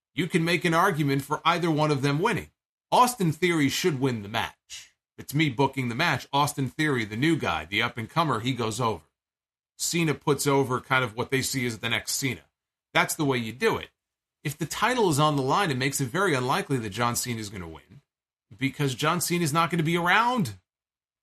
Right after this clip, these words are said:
you know, to defend the title. I mean, I suppose it's possible he could block out his schedule to appear on Raw that Monday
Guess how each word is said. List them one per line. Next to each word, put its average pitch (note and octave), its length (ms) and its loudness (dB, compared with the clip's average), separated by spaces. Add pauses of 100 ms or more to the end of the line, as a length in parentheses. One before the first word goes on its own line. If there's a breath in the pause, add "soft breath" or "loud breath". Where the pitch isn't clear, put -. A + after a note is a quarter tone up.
(420)
you A2+ 120 -4
know, B2 120 0
to D3+ 120 -4
defend F3+ 320 -2
the F#3 40 0
title. G#3+ 320 4
I B2+ 80 -4
mean, G2+ 80 -6
I G2 100 0
suppose D#3 460 2
it's D3 100 -2
possible D3+ 500 4
he C#3+ 160 2
could C#3 200 -4 (480)
block D#3 360 2
out D3+ 160 2
his C#3 120 2
schedule D3 500 2
to C3+ 140 -4
appear D3 280 0
on C3 240 2
Raw C3+ 180 4
that C3 260 0
Monday B2 600 0